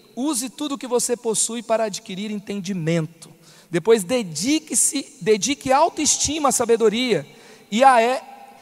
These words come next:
e ela o exaltará. Abrace-a e ela o honrará. Provérbios quatro oito. Sabe o que que a Bíblia tá dizendo? Que você deve investir pra ter sabedoria.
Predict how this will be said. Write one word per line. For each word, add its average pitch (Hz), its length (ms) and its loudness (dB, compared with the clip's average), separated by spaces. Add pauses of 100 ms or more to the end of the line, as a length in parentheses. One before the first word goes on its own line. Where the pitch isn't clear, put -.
(120)
e 233 180 4
ela 285 280 4
o 277 100 2
exaltará. 240 840 2
Abrace-a 262 1900 0 (180)
e 233 160 0
ela 233 440 4 (220)
o 196 120 -2
honrará. 175 640 -2 (100)
Provérbios 170 480 0
quatro 175 360 -2
oito. 139 220 -2
Sabe - 140 -12
o - 40 -20
que 330 80 -14
que - 40 -6
a 214 60 -4
Bíblia 180 160 -4
tá 156 120 -6
dizendo? 160 400 -4 (1120)
Que 196 100 -16
você 208 260 -6
deve 208 240 -8
investir 220 600 -10
pra 214 160 -8
ter 196 140 -10
sabedoria. 165 580 -8